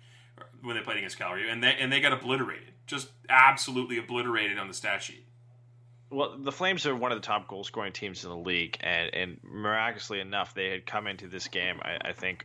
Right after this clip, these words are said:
Speaker 1: o-, over two games worth of, of play without scoring a goal by their forwards. I mean, that,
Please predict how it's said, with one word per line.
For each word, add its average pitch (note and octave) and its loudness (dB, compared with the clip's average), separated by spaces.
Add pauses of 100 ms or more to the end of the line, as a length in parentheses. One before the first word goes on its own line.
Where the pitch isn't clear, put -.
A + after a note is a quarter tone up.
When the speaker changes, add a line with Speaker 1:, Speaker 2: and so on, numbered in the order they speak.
(140)
Speaker 1:
o-, G1+ -14 (360)
over C3 2
two A#2+ -2
games G2+ -4
worth F#2+ -4
of, F#2+ -4
of - -8
play G#2 0 (380)
without G#2 -2
scoring G2+ -2
a F#2+ -2
goal G2+ -2
by F2+ 0
their E2+ -6
forwards. F2 -8 (440)
I - -8
mean, G2+ 0
that, A#2 0